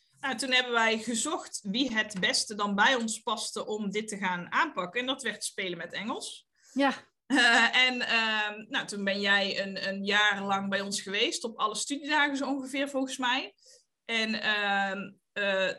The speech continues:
Speaker 1: de, de, we, want we hadden wel echt het beeld, we willen didactisch wel goed weten, hoe willen we Engels aan gaan pakken. En, en er moet wel een onderlegger onder liggen in die zin, je kunt niet zomaar even iets doen.
Speaker 2: Nee.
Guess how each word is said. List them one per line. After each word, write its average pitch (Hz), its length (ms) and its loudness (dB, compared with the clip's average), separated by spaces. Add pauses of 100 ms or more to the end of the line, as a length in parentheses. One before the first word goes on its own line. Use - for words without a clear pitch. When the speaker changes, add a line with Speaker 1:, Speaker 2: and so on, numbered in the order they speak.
Speaker 1:
de, 196 140 -14
de, 208 140 -8
we, 208 240 -6
want 226 160 -4
we 208 60 -4
hadden 226 220 0
wel 247 220 2
echt - 440 -2
het 190 220 -6
beeld, 233 340 0
we 202 180 -8
willen 208 300 -2
didactisch 202 920 -2
wel 233 720 -2
goed 294 360 -4
weten, 277 640 0 (420)
hoe 269 420 -2
willen 262 240 2
we 254 80 -2
Engels 240 380 -4
aan 247 220 2
gaan 170 180 -6
pakken. - 340 -8
En, 180 300 -6
en 190 320 -6
er 190 120 -4
moet 202 220 -4
wel 190 480 0
een 226 220 -6
onderlegger 220 640 2
onder 220 260 -2
liggen 220 260 -2
in 202 280 -4
die 220 180 -2
zin, 220 380 -4 (420)
je 185 160 -10
kunt 226 180 -2
niet 226 200 -2
zomaar 240 600 4
even 214 340 -4
iets 202 160 -8
doen. 185 440 -4 (280)
Speaker 2:
Nee. 233 260 -2